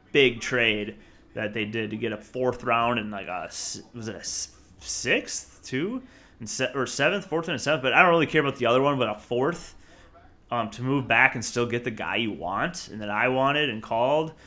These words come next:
is freaking brilliant. Um, so, great start to the Vikings. I, I was, you know, I'm on Twitter and looking at grades and stuff. We did get an A grade for that. Um, and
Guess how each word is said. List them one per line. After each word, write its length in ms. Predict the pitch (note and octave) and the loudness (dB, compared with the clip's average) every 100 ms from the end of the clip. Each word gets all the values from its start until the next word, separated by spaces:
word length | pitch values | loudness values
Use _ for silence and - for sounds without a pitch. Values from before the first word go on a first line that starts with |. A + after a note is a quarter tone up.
| - - - - | -20 -20 -20 -14
is 80 | |
freaking 560 | - - F3+ D#3 A2+ G#2 | -10 -8 -6 -4 -4 -6
brilliant. 460 | A2+ A#2+ B2+ C2+ - - - - - - | -4 -4 -4 -8 -14 -20 -20 -20 -20 -8
Um, 280 | A#2+ A2 G#2+ | -2 -2 -2
so, 520 | G#2 A#2 A2+ A2 G#2 - _ - - _ - | -2 0 2 0 -6 -16 _ -20 -20 _ -2
great 260 | C3+ D#3 | 4 4
start 440 | D#3+ A2+ G#2+ F#2 - | 2 -2 -2 -4 -8
to 80 | A#2 | -8
the 60 | |
Vikings. 440 | G#2+ G2+ G#2 G#2 G#2 | -4 -4 -4 -4 4
I, 120 | D3+ | 6
I 160 | D3 E3+ | 10 10
was, 140 | D#3+ - | 8 4
you 100 | C3+ | 2
know, 80 | B2 | 2
I'm 120 | B2+ | 4
on 120 | C3+ | 2
Twitter 300 | - A#2+ A#2 | 0 -2 0
and 80 | A#2 | -2
looking 220 | A#2 A#2+ | -4 -4
at 220 | A2 - - - _ - - - - - - | -4 -4 -8 -20 _ -20 -20 -20 -20 -20 -14
grades 420 | A#2+ A#2+ A#2+ A#2+ | -2 4 6 4
and 140 | A2+ A2+ | 2 -6
stuff. 380 | - A#2 A#2 A#2+ | 2 4 4 4
We 80 | |
did 140 | B2+ C3+ | 2 2
get 100 | C3 | 2
an 80 | A2 | 2
A 200 | A2+ A#2+ | 2 2
grade 380 | A2 A2+ A#2 | 2 2 2
for 120 | A2+ A#2 | 0 -4
that. 580 | A2+ A2+ A2+ A2+ - - - - - - | 0 0 0 -2 -10 -16 -20 -20 -16 -6
Um, 440 | G#2 G2+ G2 G#2 - - - - - - - - - - - | -4 -4 -6 -10 -12 -20 -20 -20 -20 -20 -20 -18 -18 -14 -6
and 460 | A2 G#2 G2 G2 | -2 -2 -2 -8